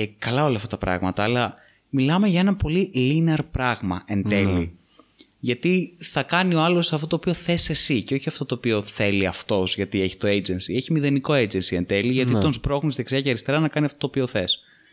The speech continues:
Speaker 1: Και είναι και ο G M, ο οποίος είναι άνετος, είναι χαλαρός, έχει κάνει τον κόσμο του,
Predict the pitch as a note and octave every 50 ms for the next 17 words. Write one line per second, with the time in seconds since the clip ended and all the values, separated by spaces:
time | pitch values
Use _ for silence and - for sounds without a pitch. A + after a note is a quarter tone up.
0 | _ _ _ _ _ _ _ _ - - G3 G3 F#3 E3 C3+ B2 B2+ C3 D3 F3+
1 | G#3 A3 - - - _ _ _ _ D#3 D3 - - F#3+ F3+ F3+ F3 - - -
2 | - - _ - - _ _ _ _ _ _ _ _ _ _ _ _ _ _ -
3 | A2+ G#2 G2 G2 A2+ C3+ D3 - D#3+ D#3+ D#3 - - - _ _ _ _ _ _
4 | _ - C3+ C3 - - A#2+ A2+ A2+ B2 C3+ D3 D3 C#3+ - - - _ _ _
5 | _ _ _ _ _ _ _ _ _ - E3 - - D3+ C#3 B2 A2 G#2 A#2 A#2
6 | A2+ C3 C3+ C3 - C#3+ D3 C#3+ C#3+